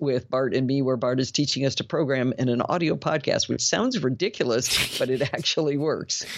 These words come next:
Speaker 2: It shouldn't, but it does, and it's good fun. And we're at episode, what are we at, a hundred and thirty-two, I think we've done?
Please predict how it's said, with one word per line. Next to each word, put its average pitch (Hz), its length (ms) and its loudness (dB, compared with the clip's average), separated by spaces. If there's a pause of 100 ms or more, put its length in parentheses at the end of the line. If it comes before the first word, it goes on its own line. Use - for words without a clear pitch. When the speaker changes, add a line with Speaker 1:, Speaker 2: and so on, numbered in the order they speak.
(320)
Speaker 2:
It - 100 0
shouldn't, 202 420 2
but 147 120 0
it 131 120 -2
does, 151 300 0
and 123 80 -2
it's 120 140 -4
good 165 180 0
fun. 143 220 2
And 123 80 2
we're 151 80 2
at 247 120 2
episode, 165 360 0
what 185 160 0
are 190 60 2
we 160 100 0
at, 151 100 2
a 135 60 0
hundred 180 640 -4
and 151 320 -4 (160)
thirty-two, - 1400 0
I - 60 4
think 269 200 -2
we've 233 160 -2
done? 247 440 0